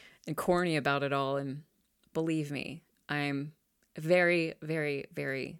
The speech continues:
thankful to be here because today's episode, It's Okay to Not Be Okay, really spawned out of just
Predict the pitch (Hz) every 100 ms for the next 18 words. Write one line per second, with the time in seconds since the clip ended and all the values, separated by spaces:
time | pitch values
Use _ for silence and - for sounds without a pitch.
0 | _ - 139 - - - - 135 - -
1 | - 151 160 151 147 - - - - _
2 | _ _ _ - 196 220 208 160 170 156
3 | 143 135 139 170 - 156 160 156 143 -
4 | 139 135 - 139 139 135 - 135 135 143
5 | 160 _ _ _ _ _ _ _ _ -
6 | 170 185 185 156 - - 156 156 156 139
7 | 139 151 - - - - - 151 147 143
8 | - - 143 139 143 135 - - 151 143
9 | - -